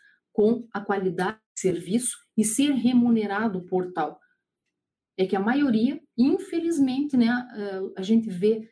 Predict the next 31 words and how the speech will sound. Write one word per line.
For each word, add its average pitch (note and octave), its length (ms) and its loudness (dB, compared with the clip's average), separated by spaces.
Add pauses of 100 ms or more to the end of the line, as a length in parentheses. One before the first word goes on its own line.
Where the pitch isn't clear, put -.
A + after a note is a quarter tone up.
(340)
pessoas A3+ 560 0
ainda E4 680 0 (280)
com A3 600 2 (400)
honorários G#3 640 0
baixíssimos B3 760 -4
que - 100 -8
não A#3 260 -2
se D#4+ 160 -8
valorizam A3+ 760 -4 (360)
e G#3+ 100 2
ainda, A3+ 380 0
enquanto A#3+ 520 -2
tivermos G#3 540 -2
esse - 200 -12
tipo A#3 320 -4
de F3+ 160 -8
criaturas G#3+ 720 0
aí G3 140 4
no G3 80 4
mercado, A3+ 680 2 (460)
desmoraliza A#3+ 1000 0 (140)
o G#3 80 -4
restante A3+ 560 0
dos - 160 -12
profissionais G3 640 -8
que - 80 -10
são A#3+ 240 2
bons. G3 420 0 (540)
Mas C#4 240 0
isso E4+ 340 0
perante C#4+ 640 -2